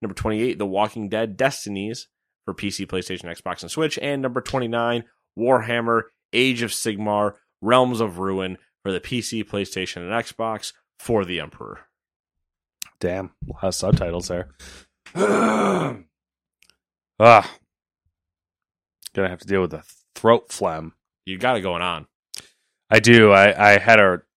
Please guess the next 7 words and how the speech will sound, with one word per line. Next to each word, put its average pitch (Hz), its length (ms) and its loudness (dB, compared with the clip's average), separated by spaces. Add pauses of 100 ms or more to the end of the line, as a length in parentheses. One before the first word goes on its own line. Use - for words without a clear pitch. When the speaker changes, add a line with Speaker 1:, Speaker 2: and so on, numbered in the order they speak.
(120)
Speaker 2:
a 101 120 2
very 101 360 2
interesting 85 460 -12
week, 78 300 -12
so. 80 360 -6 (800)
Speaker 1:
Of 98 220 -4
throat - 400 -2